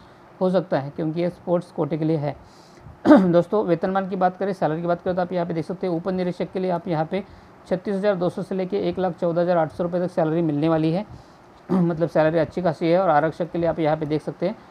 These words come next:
उन्नीस हज़ार पाँच सौ से लेके बासठ हज़ार रुपये तक आपको यहाँ पे सैलरी मिलने वाली है। तो सैलरी भी बहुत ही बढ़िया है, अच्छी खासी है। अर्हता है क्या क्या लगेगी शैक्षणिक, आप यहाँ पे देख सकते हैं, मतलब एजुकेशन qualification क्या लगने वाली है।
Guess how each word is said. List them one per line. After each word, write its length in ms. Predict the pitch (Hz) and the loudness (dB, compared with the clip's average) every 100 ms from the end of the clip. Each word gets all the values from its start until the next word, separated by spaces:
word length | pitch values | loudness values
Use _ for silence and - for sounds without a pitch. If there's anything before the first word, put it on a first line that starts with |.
| - - - | -20 -12 -4
उन्नीस 260 | 185 185 | -4 -2
हज़ार 180 | 190 190 | 0 0
पाँच 240 | 185 165 | 2 -2
सौ 80 | 175 | -2
से 120 | 165 | -4
लेके 240 | 170 165 190 196 | -4 -2 -6 -4
बासठ 320 | 165 156 214 | -2 0 -2
हज़ार 220 | 185 165 180 | -4 0 0
रुपये 180 | 170 | 0
तक 60 | 175 | 0
आपको 260 | 165 - 175 | 0 0 0
यहाँ 140 | 151 | 0
पे 80 | 185 | 0
सैलरी 420 | - 147 147 220 - - - - | 0 0 0 -4 -8 -20 -16 -10
मिलने 240 | 214 202 | -6 0
वाली 200 | 151 139 | 2 2
है। 140 | 135 143 | -2 -6
तो 140 | 147 | -8
सैलरी 420 | - 156 147 156 | -4 0 0 0
भी 220 | 160 196 269 | 0 -2 -6
बहुत 400 | 165 151 147 165 | -6 -2 0 -2
ही 80 | 190 | -2
बढ़िया 340 | 170 151 156 160 | -4 -2 0 -2
है, 180 | 170 - | -4 -10
अच्छी 220 | 175 - 160 | -12 -6 -4
खासी 280 | 160 - | -4 -4
है। 120 | 170 247 - - - - - | -6 -8 -14 -20 -20 -14 0
अर्हता 300 | 160 196 214 | 2 2 0
है 100 | 208 | -2
क्या 120 | 202 | -2
क्या 140 | 190 | -2
लगेगी 280 | 202 185 196 | -2 -2 -4
शैक्षणिक, 440 | 175 165 196 185 180 | -2 -2 -2 -4 -2
आप 160 | 160 | -2
यहाँ 180 | 160 156 | 0 0
पे 100 | 170 | -2
देख 160 | 151 160 | -4 -2
सकते 280 | 175 - | -4 -2
हैं, 100 | 180 | -2
मतलब 280 | 190 160 175 | 0 -2 -2
एजुकेशन 360 | 151 165 160 175 | -2 -4 -6 -4
qualification 480 | 151 147 165 156 165 | -2 -2 -2 -2 0
क्या 100 | 156 | -2
लगने 180 | 151 | 0
वाली 200 | 156 151 | -2 0
है। 140 | 151 | -2